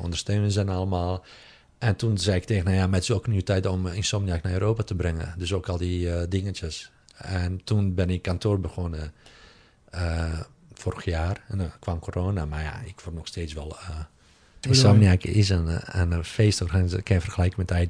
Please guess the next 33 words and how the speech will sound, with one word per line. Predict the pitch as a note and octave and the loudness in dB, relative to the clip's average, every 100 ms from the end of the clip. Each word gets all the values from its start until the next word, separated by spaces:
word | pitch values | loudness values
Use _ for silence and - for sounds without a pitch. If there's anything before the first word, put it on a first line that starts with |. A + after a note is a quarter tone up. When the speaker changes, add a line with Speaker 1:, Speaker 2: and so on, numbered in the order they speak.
| E2 | 0
Speaker 1:
D | E2 | -2
T. | A2 B2 - _ - | 0 -2 -4 _ -2
Speaker 2:
Ja, | C#3+ D3 D#3 | 4 6 6
ja, | D#3 C#3+ | 6 4
ja. | C#3 E3 - - | 2 0 -6 -4
Speaker 1:
Eh, | F#2+ F2+ F2 E2+ E2 _ _ - - - | 2 4 4 4 0 _ _ -20 -14 -4
die | F#2+ G2 | 0 2
onderdeel | G#2+ G2+ G2 F2+ E2+ | 4 6 6 6 4
is | F2+ - | 2 0
van | F2 E2 | 2 2
Live | F2+ - | 2 2
Nation. | G2+ G2+ - A#2 - - D3 | 0 0 0 -4 -4 -6 -4
Speaker 2:
Oké. | C#3+ C3+ E3+ F#3+ _ _ _ _ _ _ _ | 2 2 2 -2 _ _ _ _ _ _ _
Speaker 1:
Eh, | - E2 D#2+ D#2+ D2+ D#2+ - | -6 -4 -2 -2 -4 -8 -10
onze | - F#2+ F2 | -2 0 0
kleinste | - F2+ G2 G#2 G2 | 0 2 2 2 -2
festival | - F2+ - E2 | -2 -2 -2 -2
is | E2 | -2
zestigduizend | E2 F#2+ - - G2+ F2+ F2 F2 | -2 -2 -2 -2 2 2 0 0
mensen, | E2+ - | 0 0
onze | E2+ D#2+ | -2 -2
grootste | - F2+ - E2+ | 0 0 0 -2
festival | E2 - D2+ | -4 -4 -6
is | D#2 | -6
honderdtachtigduizend | E2+ E2 - F#2 - - F2+ E2 E2+ E2+ | -4 -4 -2 -4 -4 -6 -2 -2 0 -2
mensen. | E2+ - | -2 -2
En | F2 | -2
we | |
hebben | E2 E2+ F2 | 0 0 0
heel | D#2+ | 4
veel | F#2+ C#3 - | 4 4 4
Speaker 2:
Godverdomme. | - G#2+ | 8 8
Speaker 1:
clubs. | B2+ A#2+ - | 8 4 -8